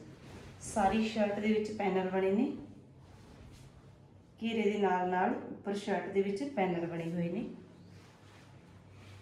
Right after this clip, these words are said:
ਤੇ ਇਹ ਵਾਲਾ ਵਰਕ ਸਲਵਾਰ ਤੇ ਆਏਗਾ, ਇਹ ਸਲਵਾਰ ਦੇ ਪਹੁੰਚਣ ਦੇ ਉੱਪਰ ਆਏਗਾ। ਇਹ ਗੋਡੇ ਵਾਲੀ ਸਲਵਾਰ ਬਣੇਗੀ।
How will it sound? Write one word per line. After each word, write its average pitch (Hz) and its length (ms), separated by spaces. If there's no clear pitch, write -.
ਤੇ 220 120
ਇਹ 220 300
ਵਾਲਾ 226 220
ਵਰਕ 208 280
ਸਲਵਾਰ 180 520
ਤੇ 196 160
ਆਏਗਾ, 196 300
ਇਹ 220 140
ਸਲਵਾਰ 220 340
ਦੇ 233 80
ਪਹੁੰਚਣ 220 340
ਦੇ 226 100
ਉੱਪਰ 226 220
ਆਏਗਾ। 220 300
ਇਹ 269 220
ਗੋਡੇ 202 300
ਵਾਲੀ 202 200
ਸਲਵਾਰ 208 400
ਬਣੇਗੀ। 220 500